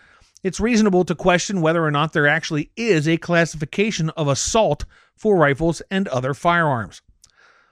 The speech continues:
Obviously, the idea of assault weapons exists, as the news claims that everyone has easy access to buying them.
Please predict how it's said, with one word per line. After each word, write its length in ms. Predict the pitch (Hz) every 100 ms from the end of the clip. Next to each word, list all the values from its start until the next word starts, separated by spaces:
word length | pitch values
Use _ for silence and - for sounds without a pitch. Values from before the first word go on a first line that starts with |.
| _
Obviously, 520 | 156 160 156 - 147
the 120 | 135
idea 560 | 127 123 113 147 180 190
of 60 | 160
assault 320 | 143 147 135
weapons 420 | 131 131 135 127
exists, 460 | 127 120 131 151 156
as 160 | -
the 80 | 143
news 240 | 156 170
claims 320 | - 165 151 143
that 80 |
everyone 380 | 147 165 160 143
has 240 | 143 131 -
easy 380 | 190 208 165 135
access 400 | 127 165 147 123
to 120 | 135
buying 320 | 127 151 147
them. 180 | 120